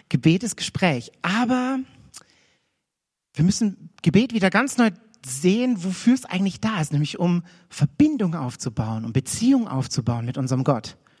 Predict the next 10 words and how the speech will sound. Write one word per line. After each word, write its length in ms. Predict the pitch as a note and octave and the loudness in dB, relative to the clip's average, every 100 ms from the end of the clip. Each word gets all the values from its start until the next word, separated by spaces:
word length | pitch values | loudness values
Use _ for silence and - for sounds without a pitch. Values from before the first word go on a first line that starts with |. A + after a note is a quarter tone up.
| _ _ _ _ _ _ _ _ _ _ _ _ _ _ _ _ _ _ _ _ _ _ _ _ - | _ _ _ _ _ _ _ _ _ _ _ _ _ _ _ _ _ _ _ _ _ _ _ _ 0
Denn 100 | E3 | 2
ohne 220 | F#3 G#3+ | 2 2
miteinander 500 | F#3 E3 E3 E3+ E3+ | 0 0 0 -2 -4
zu 140 | - | -6
reden, 580 | - C3+ D3 E3 D#3 D#3 - - _ _ _ _ _ _ _ _ _ _ _ | -8 -2 -2 0 -2 -4 -8 -16 _ _ _ _ _ _ _ _ _ _ _
geht 220 | C#3 - | -10 -10
es 100 | - | -10
eigentlich 300 | A#2 A2+ - | -12 -14 -14
nicht. 260 | - - - - _ _ _ | -20 -20 -20 -20 _ _ _
Gespräch, 720 | - - - - B2+ A#2 - | -6 -6 -6 -4 -4 -6 -10